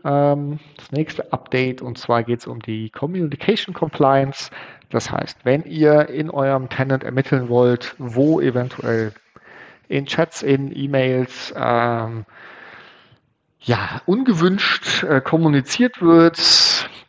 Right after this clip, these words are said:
diffamiert wird, ähnliche Sachen. Äh, das wird jetzt ausgebaut, sodass, äh, unter anderem, also dass, ähm, O C R, ähm, für Bilder zur Verfügung steht. Also auch das könnt ihr sehen. Und, ähm,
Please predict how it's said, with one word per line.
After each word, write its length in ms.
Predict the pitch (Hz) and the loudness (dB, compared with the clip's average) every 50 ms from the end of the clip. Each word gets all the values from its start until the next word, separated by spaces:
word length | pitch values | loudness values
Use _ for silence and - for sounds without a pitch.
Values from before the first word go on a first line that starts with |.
| - - | 2 2
diffamiert 600 | 160 - - 156 135 139 143 143 143 143 - - | 2 2 2 -2 -2 0 2 2 2 2 0 0
wird, 460 | 127 127 127 123 123 - - - - - - - | 2 2 2 2 0 -2 -12 -12 -12 -14 -10 -4
ähnliche 420 | 139 139 135 135 131 123 - 123 | 0 0 2 4 2 0 0 -2
Sachen. 480 | 110 123 147 170 - 202 190 190 190 185 - - - - - - _ _ - | -2 0 -2 0 0 -2 0 0 -2 -2 -6 -10 -20 -20 -20 -20 _ _ -4
Äh, 260 | - 127 127 127 127 | 0 2 2 2 2
das 240 | 127 139 135 - - | 2 0 -2 0 0
wird 220 | 143 139 139 - | 2 0 2 2
jetzt 260 | - 117 117 - - | 0 0 0 0 -2
ausgebaut, 720 | 143 143 208 233 - - - 156 - 151 151 160 160 160 - | 0 0 0 0 -4 -6 -6 -2 0 2 2 2 2 0 -2
sodass, 760 | - 135 127 123 120 123 117 120 117 - - - - - - | -4 -6 -4 -2 2 2 2 2 2 -2 -8 -12 -12 -12 -10
äh, 180 | - 120 117 117 - | -6 -4 -4 -4 -4
unter 340 | 143 143 147 - - 131 - | -4 -8 -8 -2 -2 0 0
anderem, 400 | - 123 123 120 120 113 - - - | 0 -2 -2 -4 -4 -4 -4 -6 -6
also 180 | 120 117 110 110 | -8 -6 -8 -8
dass, 420 | - 113 113 - - - - - 202 | -10 -10 -10 -8 -8 -10 -10 -10 -8
ähm, 260 | 131 120 110 110 107 110 _ _ | -6 -6 -6 -6 -8 -18 _ _
O 160 | - 151 143 143 | -6 -4 -4 -4
C 180 | - - 127 | -2 -2 -4
R, 300 | 113 110 147 180 233 - - _ _ _ _ - | 0 2 2 2 2 0 -8 _ _ _ _ -4
ähm, 340 | - 143 143 147 147 147 147 _ - | 0 0 0 0 -2 -4 -8 _ -16
für 200 | - - 143 131 | -6 -2 -2 0
Bilder 460 | 120 139 165 202 208 208 190 185 180 - - _ | 2 4 2 4 4 2 2 2 0 -4 -10 _
zur 140 | - 147 | -12 -12
Verfügung 500 | - - 151 - - 151 143 143 147 143 | -8 -8 -8 -4 -4 -6 -4 -4 -6 -6
steht. 400 | 135 - - 139 139 143 - - | -6 -6 -2 0 0 0 -2 -4
Also 160 | - 110 - 113 | -10 -8 -6 -8
auch 120 | 113 - | -8 -4
das 280 | - 143 156 - - - | -2 -2 -2 -2 -6 -8
könnt 220 | - 147 147 - | -8 -8 -8 -6
ihr 80 | 143 123 | -6 -6
sehen. 380 | 110 113 123 123 123 127 131 _ - - - - - - _ _ _ - | -2 0 0 0 0 -2 -4 _ -14 -20 -18 -20 -20 -20 _ _ _ 0
Und, 580 | 147 156 170 180 185 190 - - - - - - | 0 0 2 0 -4 -8 -10 -12 -14 -14 -14 -8
ähm, 720 | - 127 127 127 127 127 127 127 127 123 123 123 123 123 | -2 2 4 4 4 4 4 2 2 0 -4 -10 -12 -12